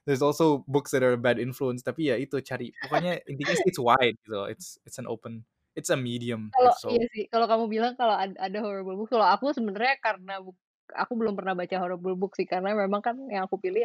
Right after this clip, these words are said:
Speaker 2: yang aku tertarik gitu ya. Dan so far sih belum ada sih yang jelek. Tapi dari horrible books kita tetap ada yang bisa dipelajarin loh.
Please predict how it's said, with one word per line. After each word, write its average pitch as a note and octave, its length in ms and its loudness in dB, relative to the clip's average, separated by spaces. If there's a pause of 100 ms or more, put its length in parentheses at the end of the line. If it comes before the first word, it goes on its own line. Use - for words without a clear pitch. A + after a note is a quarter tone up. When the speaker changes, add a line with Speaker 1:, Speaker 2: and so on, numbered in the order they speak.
Speaker 2:
yang - 80 -6
aku F#3 400 -4 (160)
tertarik F#3+ 480 -2
gitu F3+ 240 -6
ya. F#3+ 160 -6
Dan F#3+ 160 -4
so F#3 220 -6
far G3 180 -4
sih A#3 80 -6
belum F#3 240 0
ada F#3+ 320 -4
sih G3+ 80 -4
yang F#3 240 -6
jelek. F3 320 -10
Tapi A3+ 240 4
dari B3+ 160 8
horrible G3+ 400 6
books C4 180 0
kita D4 220 0
tetap A#3+ 240 -2
ada F3 180 0
yang F3+ 140 -8
bisa F3 160 -10
dipelajarin D#3+ 560 -2
loh. D#3 100 -20